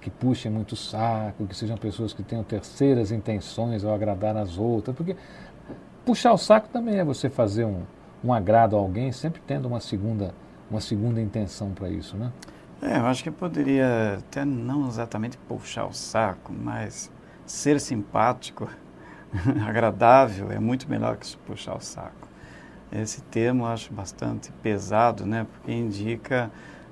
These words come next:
Speaker 2: é, uma espécie de, de tentativa de engano, né?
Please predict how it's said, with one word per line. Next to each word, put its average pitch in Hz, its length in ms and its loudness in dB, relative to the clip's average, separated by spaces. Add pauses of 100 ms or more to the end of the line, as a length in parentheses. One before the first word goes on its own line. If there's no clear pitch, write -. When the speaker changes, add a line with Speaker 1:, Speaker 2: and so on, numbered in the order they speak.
(140)
Speaker 2:
é, 120 320 -2 (240)
uma 110 480 -2
espécie - 480 -4
de, 113 380 -4
de 101 380 -4
tentativa 113 840 -2
de 110 180 -6
engano, 113 520 4
né? 117 360 -2